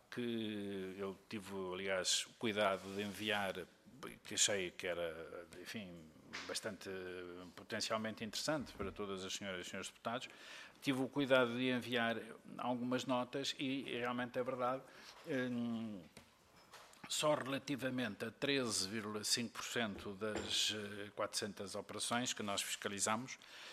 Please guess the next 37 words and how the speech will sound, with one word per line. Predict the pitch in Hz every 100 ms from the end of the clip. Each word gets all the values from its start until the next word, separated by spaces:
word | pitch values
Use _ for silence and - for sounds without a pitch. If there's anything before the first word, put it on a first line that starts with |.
| - 202
eh, | 131 127 123 120
é | 120
que | - 123
houve | 123 110 113
uma, | 123 107 117 120 123 120
eh, | 110 107 -
oposição. | 117 - 113 104 95 - 76 67 -
Mas | 113 143
é |
preciso | - - 147 110 98
dizer, | 123 113 120 123 - -
para | - 92
que | -
o |
desenho | 92 90 101 90 85
fique | - 107 -
completo | - 98 - 107 87
sobre | - 104 98
o |
modo | 101 123 113 92
como | - 95 98
o | 110
Fundo | 120 107
de |
Resolução | 101 - 104 - 120 95
exerceu | 95 101 98 - 110 85 -
as | -
suas | - 98
competências, | - 240 247 131 135 - 170 - - -
que | -
relativamente | 131 143 135 180 147 139 143 135 135
a | 123
quarenta | 147 139 156 135 143
e |
dois | 131 135 -
por | - -
cento | - 123 110 165